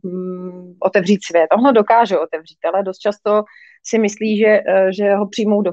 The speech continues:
firmy. Eh, setkávám se s tím, že, eh, ten člověk přijde, a to pozor, to se za ty roky nemění, jo. To bylo i před těma dvaceti rokama, kdy přijde a řekne, „Já chci tady tuhle, tenhle plát,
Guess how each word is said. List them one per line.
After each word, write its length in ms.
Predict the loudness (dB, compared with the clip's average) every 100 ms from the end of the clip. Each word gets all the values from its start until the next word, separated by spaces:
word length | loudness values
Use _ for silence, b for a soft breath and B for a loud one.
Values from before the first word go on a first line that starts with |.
| -2
firmy. 540 | -2 0 0 0 -2
Eh, 300 | -2 -2 -2 -4
setkávám 500 | -8 -2 0 0 -2
se 120 | -8
s 80 | -10
tím, 260 | -10 -6
že, 280 | 0 4 4 2 b b b b 0
eh, 120 | 2
ten 160 | 0 -2
člověk 340 | -2 -2 -2
přijde, 240 | -4 -2 -2
a 100 | -2
to 100 | -4
pozor, 220 | -6 -4 -4
to 100 | -6
se 120 | -6
za 120 | -6 -2
ty 60 |
roky 220 | -4 -2
nemění, 540 | -2 0 2 2 0 -2
jo. 140 | -6 -6
To 60 |
bylo 220 | -2 0 0
i 40 |
před 160 | -4 -4
těma 220 | -2 0
dvaceti 420 | 0 -2 0 2
rokama, 380 | 2 0 0 -2
kdy 120 | -4
přijde 360 | -8 -6 2 2
a 20 |
řekne, 280 | 2 -2 -4 _ 0
„Já 140 | 2
chci 200 | 0 -6 -2
tady 160 | -2 -2
tuhle, 220 | -4 -2 0
tenhle 240 | 0 0 2
plát, 240 | 2 2